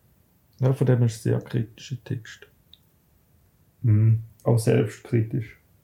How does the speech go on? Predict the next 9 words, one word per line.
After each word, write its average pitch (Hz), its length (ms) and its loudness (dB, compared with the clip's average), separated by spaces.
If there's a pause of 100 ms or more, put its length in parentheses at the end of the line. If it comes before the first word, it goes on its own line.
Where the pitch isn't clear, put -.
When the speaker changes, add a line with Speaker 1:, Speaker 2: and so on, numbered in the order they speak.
(920)
Speaker 2:
Weil 120 160 2
er 117 120 6
hat 113 240 4
das 110 140 4
ja 113 160 4
so 113 400 2
selber 117 320 2
gemerkt, 117 380 0
so. 120 260 -4